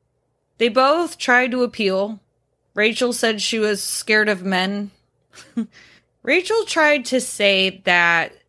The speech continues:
being in an interview room alone with a male detective was like being flayed alive. Think that's a little overboard.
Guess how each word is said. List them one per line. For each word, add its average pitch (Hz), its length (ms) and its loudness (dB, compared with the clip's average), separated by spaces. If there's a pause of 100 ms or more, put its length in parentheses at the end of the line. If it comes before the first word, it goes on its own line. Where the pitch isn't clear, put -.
(140)
being 330 320 0
in 403 140 -4
an 370 120 -4
interview 262 640 0
room 214 460 -2
alone 202 720 -2
with 208 160 -4
a 208 80 2
male 202 380 -2
detective 175 1000 -6
was 190 240 -4
like 196 340 2
being 240 480 2
flayed 196 720 0
alive. 160 800 -4 (920)
Think 196 240 -4
that's 165 240 -2
a 156 60 -6
little 190 460 0
overboard. 208 800 -2